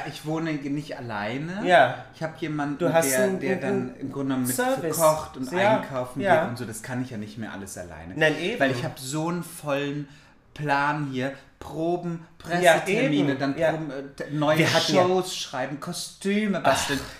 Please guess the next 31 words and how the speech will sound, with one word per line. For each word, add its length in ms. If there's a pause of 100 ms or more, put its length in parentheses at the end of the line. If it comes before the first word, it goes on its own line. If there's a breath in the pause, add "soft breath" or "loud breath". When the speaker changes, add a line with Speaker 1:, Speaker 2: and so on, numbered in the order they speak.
(120)
Speaker 1:
Hier 80
mein 180
anderes 460
Zimmer 360
hier 100
nebenan, 440
das 160
Speaker 2:
Mm. 80
Speaker 1:
siehst 160
du 40
ja, 120
da 100
hängen 260
die 60
ganzen 320
Kleider, 380
die 120
ich 100
ja 60
für 120
Speaker 2:
Ja, 80
Speaker 1:
dich 120
Speaker 2:
ja, 100
Speaker 1:
umschneidern 580
Speaker 2:
eben. 80
Speaker 1:
muss, 200
weil 100
du 60
jetzt 240
ja 120
wieder 180